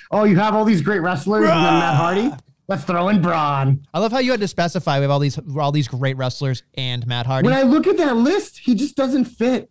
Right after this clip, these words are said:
Speaker 1: It's like I'm looking at all these guys. I'm like, "Oh, this is gonna be awesome." Then it's just Matt Hardy, who has had gout for the last five years.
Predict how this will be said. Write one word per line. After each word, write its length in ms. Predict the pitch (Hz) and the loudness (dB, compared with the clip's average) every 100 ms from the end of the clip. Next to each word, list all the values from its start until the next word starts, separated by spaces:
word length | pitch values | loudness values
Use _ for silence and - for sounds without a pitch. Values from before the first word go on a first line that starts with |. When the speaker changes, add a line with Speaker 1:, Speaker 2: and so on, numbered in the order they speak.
| - | -8
Speaker 1:
It's 160 | 185 220 | -4 -4
like 120 | 220 | -2
I'm 140 | 214 | 0
looking 240 | 233 240 269 | 0 0 0
at 100 | 233 | 2
all 100 | 220 | 2
these 180 | 214 143 | 0 0
guys. 260 | 202 214 | -2 0
I'm 80 | 165 | 0
like, 140 | 151 147 | 0 -2
"Oh, 120 | 165 | -2
this 140 | 139 | 0
is 60 | 135 | 0
gonna 120 | 165 | 0
be 100 | 139 151 | 2 2
awesome." 280 | 185 143 | 0 0
Then 100 | 143 160 | 0 0
it's 100 | 143 | -2
just 220 | 185 - _ _ _ _ _ | -4 -6 _ _ _ _ _
Matt 180 | 143 185 | -2 0
Hardy, 320 | 147 180 170 | 0 2 4
who 120 | 139 151 | 4 2
has 100 | 143 | 2
had 240 | 160 127 | 0 0
gout 300 | 147 156 143 | 0 -2 -4
for 100 | - | -2
the 60 | 135 | 0
last 260 | 139 139 | 0 -2
five 240 | 151 139 135 | -2 0 2
years. 440 | 139 117 104 - | 2 2 -4 -14